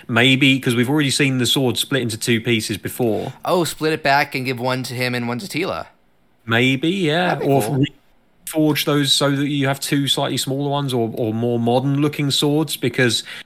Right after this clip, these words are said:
Speaker 1: the design of the power sword is very v-, dated and, and could
Speaker 2: Very
Speaker 1: do with an up-,
Speaker 2: eighties.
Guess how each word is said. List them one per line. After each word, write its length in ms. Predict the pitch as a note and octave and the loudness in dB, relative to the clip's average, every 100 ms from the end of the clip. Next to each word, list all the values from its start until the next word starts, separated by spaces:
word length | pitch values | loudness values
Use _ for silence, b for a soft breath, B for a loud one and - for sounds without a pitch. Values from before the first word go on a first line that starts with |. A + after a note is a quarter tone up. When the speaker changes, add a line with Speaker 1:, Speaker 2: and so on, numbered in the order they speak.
| _ - | _ -2
Speaker 1:
the 100 | C3+ | 2
design 420 | C#3+ B2 C#3 D#3 | 4 4 4 4
of 80 | C3+ | 0
the 60 | |
power 300 | B2 B2 B2 | 0 2 2
sword 320 | A#2 A#2+ G#2+ G#2 | 2 2 0 -2
is 120 | G2 | -4
very 400 | G2 G#2+ G#2+ G#2 | 0 2 2 2
v-, 160 | A2+ C3+ | -2 -2
dated 520 | A2+ G#2+ - G2+ - - | 0 0 0 -4 -6 -6
and, 260 | B2 A2 A2+ | -2 0 0
and 180 | G#2+ | -2
could 140 | - B2 | -2 -2
Speaker 2:
Very 140 | A#2+ | 2
Speaker 1:
do 100 | B2 A2 | 2 2
with 100 | G2+ | 2
an 80 | |
up-, 100 | G#2 | -2
Speaker 2:
eighties. 140 | - | -2